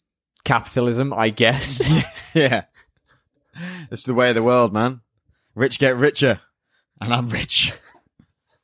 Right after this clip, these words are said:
Speaker 1: And I, I'm literally Jeff Bezos.
Speaker 2: Yes. <laughs> Ah.
Speaker 1: She does have my favourite, uh, line in the entire show.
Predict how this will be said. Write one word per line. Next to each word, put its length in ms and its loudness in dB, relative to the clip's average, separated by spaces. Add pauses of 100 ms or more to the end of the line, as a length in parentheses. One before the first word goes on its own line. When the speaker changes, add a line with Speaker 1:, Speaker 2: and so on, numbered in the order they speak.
(140)
Speaker 1:
And 240 0 (380)
I, 280 2
I'm 380 -2
literally 800 -2 (120)
Jeff 280 -2
Bezos. 400 -2
Speaker 2:
Yes. 460 -4 (440)
<laughs> 500 -8 (800)
Ah. 1400 0 (360)
Speaker 1:
She 120 -6
does 160 2
have 100 0
my 100 0
favourite, 500 0
uh, 440 0
line 520 -4 (360)
in 120 -6
the 100 0
entire 360 0
show. 400 -4